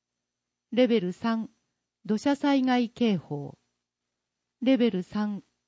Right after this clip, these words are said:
高潮警報。避難に時間がかかる人は早めに避難、避難準備。警戒レベル四相当では、レベル四、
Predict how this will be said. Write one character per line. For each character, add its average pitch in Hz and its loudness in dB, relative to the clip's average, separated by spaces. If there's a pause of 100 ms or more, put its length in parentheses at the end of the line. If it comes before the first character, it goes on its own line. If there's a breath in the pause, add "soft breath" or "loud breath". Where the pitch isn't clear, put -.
(220)
高 269 -2
潮 254 0
警 214 0
報。 135 -8 (1600)
避 277 0
難 254 4
に 208 -4
時 190 -8
間 269 2
が 269 2
か 262 -2
か 262 0
る 214 2
人 175 -4
は 170 -2
早 214 0
め 254 2
に 233 -2
避 - -10
難、 139 -6 (420)
避 233 -2
難 226 0
準 170 -4
備。 131 -10 (2000)
警 285 2
戒 285 2
レ 254 4
ベ 214 2
ル 165 -2
四 262 2
相 269 0
当 170 -2
で 151 -4
は、 131 -10 (880)
レ 269 4
ベ 247 4
ル 214 2
四、 214 0